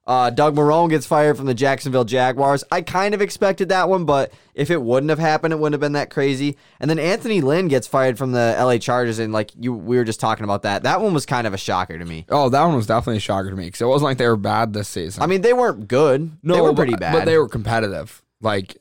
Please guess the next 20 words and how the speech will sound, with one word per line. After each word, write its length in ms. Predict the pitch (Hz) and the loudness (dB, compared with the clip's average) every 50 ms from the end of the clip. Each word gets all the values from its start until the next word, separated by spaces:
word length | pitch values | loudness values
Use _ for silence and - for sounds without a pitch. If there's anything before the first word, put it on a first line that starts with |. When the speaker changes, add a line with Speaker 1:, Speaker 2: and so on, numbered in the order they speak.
| _ _ | _ _
Speaker 2:
they 160 | - 110 127 | -4 0 2
were 140 | 139 131 117 | 4 4 4
competing 400 | 120 113 101 117 123 127 123 110 | 2 0 2 2 2 2 2 0
in 80 | 107 104 | 0 -2
every 180 | 101 101 101 | -2 -2 -2
game 220 | 101 101 101 101 98 | -4 -4 -6 -6 -6
they 100 | 92 95 | -6 -8
played. 340 | - - 101 95 98 98 92 | -4 -2 -2 0 0 -2 -4
And, 200 | 87 87 92 - _ _ _ _ _ _ _ _ - | -8 -10 -12 -14 _ _ _ _ _ _ _ _ -6
uh, 360 | 98 95 90 87 85 80 67 - - _ _ | -4 -2 -2 -2 -2 -4 -8 -10 -14 _ _
I 80 | 110 107 | -4 -2
mean, 100 | 110 113 | -2 0
at 100 | 117 107 | 0 0
one 200 | 120 123 113 117 | 0 0 0 0
point 160 | 117 113 110 | -2 -2 -2
in 60 | 110 | -2
the 80 | 107 104 | -2 0
year, 240 | 110 123 127 110 104 | 0 0 0 0 0
it 80 | 101 | -2
was 140 | 90 95 - | -4 -10 -16